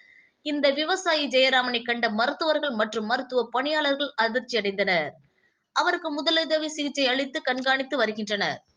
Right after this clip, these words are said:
முதலுதவி சிகிச்சை பெற்ற பின் எந்த பதற்றமும் இல்லாமல் மருத்துவமனை வளாகத்தில் அமர்ந்து விவசாயி உணவருந்தி கொண்டிருந்ததை பொதுமக்கள் ஆச்சரியத்துடன் பார்த்தனர். இதனிடையே அங்கு பாதுகாப்பு பணியில் இருந்த காவல்துறை உதவியுடன் வனத்துறை அலுவலர்களுக்கு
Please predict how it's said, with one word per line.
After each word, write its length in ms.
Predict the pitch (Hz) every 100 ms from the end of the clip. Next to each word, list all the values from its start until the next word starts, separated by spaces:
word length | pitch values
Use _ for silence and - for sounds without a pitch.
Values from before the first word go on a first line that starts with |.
| _ 214
முதலுதவி 440 | 233 269 247 254
சிகிச்சை 400 | 247 262 254 254
பெற்ற 320 | 233 226 226
பின் 300 | 226 277 285 -
எந்த 280 | 269 311 311
பதற்றமும் 600 | 302 233 254 247 247 208
இல்லாமல் 380 | 240 240 240 269
மருத்துவமனை 640 | 208 247 240 269 233 214
வளாகத்தில் 560 | 196 226 240 233 240 208
அமர்ந்து 380 | 196 226 220
விவசாயி 600 | 262 233 254 254 247 247 _ _ -
உணவருந்தி 460 | 254 277 254 233 233
கொண்டிருந்ததை 520 | 220 226 214 214 208 226
பொதுமக்கள் 480 | 254 285 277 269
ஆச்சரியத்துடன் 760 | 262 208 240 233 247 247 247 254 214
பார்த்தனர். 460 | 190 196 175 139 - _ _ _ _ _ _ _ _
இதனிடையே 520 | 311 330 330 349 370 381 285
அங்கு 180 | 285 277
பாதுகாப்பு 480 | 277 269 277 277
பணியில் 400 | 262 262 262 262 -
இருந்த 400 | 254 247 247 240
காவல்துறை 600 | 269 285 302 294 269 269
உதவியுடன் 680 | 247 247 254 233 233 254 -
வனத்துறை 420 | 247 294 302 294
அலுவலர்களுக்கு 720 | 254 190 247 247 226 233 220